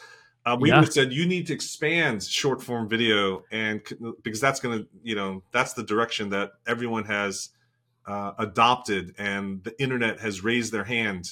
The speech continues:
Speaker 1: to vote for.
Speaker 2: Yep.
Speaker 1: Um, uh, so let's see. Facebook Watch is interesting to me. I don't know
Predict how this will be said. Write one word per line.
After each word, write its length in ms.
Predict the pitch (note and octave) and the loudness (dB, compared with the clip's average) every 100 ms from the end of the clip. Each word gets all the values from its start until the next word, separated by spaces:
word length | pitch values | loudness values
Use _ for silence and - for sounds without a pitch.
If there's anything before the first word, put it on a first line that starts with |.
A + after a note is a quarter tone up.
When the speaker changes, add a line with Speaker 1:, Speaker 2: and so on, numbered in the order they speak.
| - | -12
Speaker 1:
to 120 | - | -12
vote 300 | F2 A2+ - | -2 -2 -2
for. 340 | - F#2 F2 G#2+ | -6 -6 -4 -4
Speaker 2:
Yep. 180 | G#2+ G#2 _ _ _ _ - | -4 -8 _ _ _ _ -2
Speaker 1:
Um, 580 | G#2 G2+ G2+ G2+ G2 - _ | 2 2 2 -2 -6 -12 _
uh, 100 | A2+ - - | -14 -12 -10
so 460 | - D#3 C3+ A2 - - A#2+ | 2 6 6 4 -4 -20 -8
let's 200 | B2 - | -4 -2
see. 340 | B2 G2 F2 - - _ _ _ _ _ _ _ _ _ _ _ _ | 0 -2 -4 -16 -20 _ _ _ _ _ _ _ _ _ _ _ _
Facebook 500 | - E3+ G#3 A3 A#3 | -2 4 4 4 -2
Watch 380 | C#3+ E3 F3+ F3 | 4 6 6 4
is 160 | C#3+ D3 | -4 -2
interesting 460 | D3 D3+ C#3+ B2+ A#2+ | -2 -2 -4 -4 -4
to 120 | A2+ | -2
me. 360 | G#2 G2+ G2+ - | 0 0 -2 0
I 100 | A#2 | 0
don't 420 | A#2 D3+ E3+ C#3+ | 4 4 4 2
know 600 | C#3+ C#3 C3+ B2+ B2 | 2 4 4 2 0